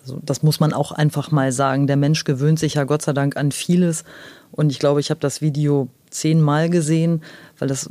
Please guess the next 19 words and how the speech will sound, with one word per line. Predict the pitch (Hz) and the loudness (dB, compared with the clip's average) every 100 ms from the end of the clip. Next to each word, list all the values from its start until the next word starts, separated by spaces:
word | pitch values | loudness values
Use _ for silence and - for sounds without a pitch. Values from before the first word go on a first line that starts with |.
| - | -12
schon | 147 165 160 | -6 -2 0
auf | 147 | -2
viele | - 175 170 | -2 0 2
Details | 147 - 143 156 - | 0 -2 -2 -2 -2
ankam | 156 151 - 143 151 | -2 -2 0 0 0
und | 143 143 | 0 0
mit | 139 | 0
jedem | 135 151 151 | 0 2 4
Mal | 131 139 156 | 2 2 0
hat | 143 | -2
es | 139 143 | -4 -4
halt | 139 | -2
schon | 151 | -4
immer | 143 143 | -2 0
mehr | 139 135 | 0 0
den | 139 | -2
Schrecken | - 135 151 127 | -4 -4 -4 -4
verloren. | - 120 135 | -4 -4 -2
Und | 135 | 0